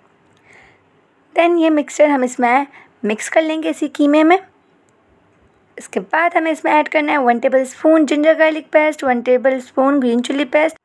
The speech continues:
But गाइस, ये बिल्कुल खुश्क होना चाहिए, तो पानी बिल्कुल रिमूव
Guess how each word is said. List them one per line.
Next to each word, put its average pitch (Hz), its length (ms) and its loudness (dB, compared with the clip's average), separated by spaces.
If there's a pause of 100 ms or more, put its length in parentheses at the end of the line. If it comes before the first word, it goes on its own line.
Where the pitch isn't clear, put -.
(300)
But 285 240 2
गाइस, 285 380 0
ये 311 60 2
बिल्कुल 240 340 -2
खुश्क 269 300 -4
होना 302 220 2
चाहिए, 285 280 2
तो 294 100 0
पानी 262 360 -4
बिल्कुल 240 380 -4
रिमूव 233 340 0